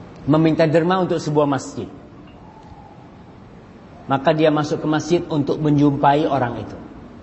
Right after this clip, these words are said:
Ternyata selesai sholat Isya, semua orang sudah pada pulang, ya. Orang kaya itu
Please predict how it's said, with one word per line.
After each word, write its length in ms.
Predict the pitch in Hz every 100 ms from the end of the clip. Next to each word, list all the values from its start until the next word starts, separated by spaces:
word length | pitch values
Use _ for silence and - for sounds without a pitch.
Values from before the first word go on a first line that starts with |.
| - - - - - - - -
Ternyata 400 | - 135 147 160
selesai 720 | 139 139 135 135 135 131 135 131
sholat 320 | 135 135 131
Isya, 400 | 139 180 214 247 - - - - - - - - -
semua 320 | - 143 143 139
orang 240 | 139 135
sudah 240 | 139 135
pada 240 | 135 131 131
pulang, 560 | 139 135 131 127 127
ya. 100 | 120 - - - - - - - -
Orang 320 | - 147 156 156
kaya 240 | 160 160
itu 480 | 165 196 208 214